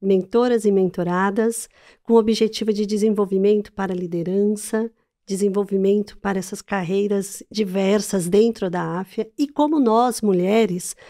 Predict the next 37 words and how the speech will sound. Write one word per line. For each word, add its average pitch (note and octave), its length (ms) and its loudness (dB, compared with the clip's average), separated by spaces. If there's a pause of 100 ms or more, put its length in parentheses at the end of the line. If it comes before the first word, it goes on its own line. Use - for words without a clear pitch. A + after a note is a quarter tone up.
(260)
inseridas A3 720 2
no G3+ 100 2
contexto G#3 640 0
da F#3 120 0
nossa G3 320 0
sociedade, F3+ 800 -2
como G#3 260 0
que A3 140 -4
a G#3+ 40 2
gente G3+ 420 -2
se - 200 -10
coloca F#3+ 880 -2 (340)
e B3 140 -4
consegue, G3+ 1000 -4 (320)
é, F3+ 520 0
se - 200 -8
posicionar G3+ 720 -2
em G#3+ 80 2
cada A#3 320 0
espaço, - 640 -6 (180)
né? G#3+ 260 -4
A F3+ 60 -8
gente G3 220 -2
pode F#3+ 240 -8
estar G3 320 -4
onde F#3 180 -4
a - 20 -6
gente F3 240 -6
quiser E3+ 300 -6
estar, C4+ 380 -4 (200)
fazer G3 300 -4
o F3+ 60 -8
que F#3+ 100 -14
a F3 40 -8
gente F3+ 200 -6
quiser F3 300 -8
fazer A3+ 500 0